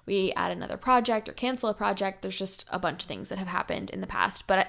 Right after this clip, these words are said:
again, having some structure and some plan is better than having no plan at all. Last question is, how do you get back on track when you have fallen off of your ideal week? And I think for this, again, you really have to reevaluate, is it the ideal week that's not working, or is it just your dedication to it?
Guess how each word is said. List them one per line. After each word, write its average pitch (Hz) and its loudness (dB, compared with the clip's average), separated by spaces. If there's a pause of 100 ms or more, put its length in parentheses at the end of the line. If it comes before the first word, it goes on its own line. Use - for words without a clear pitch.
again, 202 2
having 202 0
some 202 2
structure 247 2
and 208 0
some 196 -2
plan 190 -4
is - -4
better 180 -4
than 180 -6
having 180 -6
no 180 -4
plan 196 -6
at - -4
all. - -6 (400)
Last 247 6
question 254 4
is, 202 2
how 220 4
do 269 0
you 247 2
get 240 2
back 185 0
on 190 0
track 208 2
when 190 0
you 185 0
have 180 -4
fallen 190 2
off 180 -2
of 185 -8
your 180 -2
ideal 180 -2
week? - -4
And 214 4
I 226 8
think 294 0
for 302 2
this, 202 4 (300)
again, 208 4
you 202 2
really 208 2
have 220 -2
to 214 -2
reevaluate, 196 2
is 196 4
it 202 0
the 208 2
ideal 196 2
week 180 -2
that's 240 0
not - 0
working, 320 -2
or 214 4
is 208 2
it 202 -2
just 196 0
your 190 0
dedication 175 -2
to - -6
it? - -4